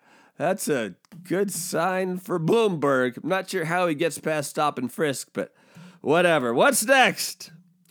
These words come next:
Question six. Does Galentine's Day involve scissoring? Does, uh, no? No, I mean, I, it could if, if the gals wanted it to, but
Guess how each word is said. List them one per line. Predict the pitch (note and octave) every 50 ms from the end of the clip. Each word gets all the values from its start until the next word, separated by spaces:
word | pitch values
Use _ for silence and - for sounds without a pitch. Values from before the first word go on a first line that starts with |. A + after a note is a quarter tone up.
| _ _ _ _ _ _ _ _ _ _ _ _ _ _
Question | - F#3 G3+ - - - G#3+ G3+
six. | D3 - - - B3+ A#3+ A3 F3+ - - - - - _ _ _ _ _ _ _ _ _ _ _ - B2
Does | C3 F#3 G#3 G#3 F#3+ D#3
Galentine's | D3 C3+ F3+ G#3+ C#4 D4+ C#4+ B3+ A#3+ A3 G3+ E3+ - G3 G3 G3+ G3 F#3+ F#3+ F3+ C#3 C3
Day | C3 F3+ G3 G3 G3 G3 F#3+ F3+ D3 B2+ _ _ _ _ _ _ -
involve | F3 G3 F#3+ F3+ E3 G3 G#3+ A3 A3 G3+ E3
scissoring? | - - - - C#4 D#4 A#3+ - A#3+ B3 A#3+ A3 G3+ F3+ C#3+ A#2+ F#2+ D2 C2+ C2+ _ _ _ _ _ _ _ _ _ _
Does, | - C#3+ C#3 D3+ D3+ C3+ A#2 A2+ C3 _ _ _ _ _ _ _ _ _ _ -
uh, | - C3+ C#3+ D3 C#3+ C#3 C3+ C3 A#2+ A2 G2+ G#2+ -
no? | - A2 A#2+ C#3 D3 E3 E3+ F3+ B3+ D4 C#4 C#4 C4+
No, | A3+ G3+ C#3+ A2+ - _ - _ - -
I | D#3 D#3 F3
mean, | F#3 F3+ E3+ E3 D3+
I, | C#3+ D#3 E3 - - - _ _ _ _ -
it | G3 G3 - _ -
could | - - - E3 A3 - E4 C4+ A#3 A3+ B3 B3 -
if, | - - E3 E3 - - - _ _ _ -
if | E3+ D#3+ C#3 C3+
the | C#3+ F3
gals | E3 D3 C3+ F3+ G3+ G#3 G#3 G#3+ G#3+ G#3+ G#3+ G3+ F#3+ - - - - -
wanted | C3+ C#3 D3 E3+ G#3 A#3 G#3+ G3+ F#3+
it | F3+ - -
to, | - - F3 F#3 G3+ A3 A#3
but | A3+ G#3 D3+ C#3+ -